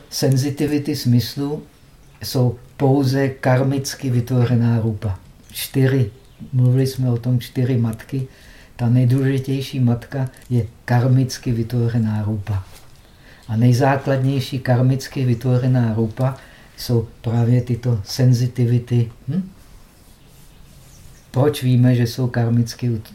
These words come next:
eh, vytvořeny? Někdo se narodí s defektivním okem, někdo s defektivním uchem, hm? Někdo s defektivním tělem.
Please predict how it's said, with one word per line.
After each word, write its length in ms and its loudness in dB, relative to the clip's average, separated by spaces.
eh, 340 -6
vytvořeny? 720 -2
Někdo 300 2
se 180 -2
narodí 520 2
s 140 -2
defektivním 920 -2
okem, 560 0
někdo 320 0
s 80 -6
defektivním 800 -2
uchem, 460 -4
hm? 380 -6
Někdo 320 2
s 80 -2
defektivním 760 -2
tělem. 500 0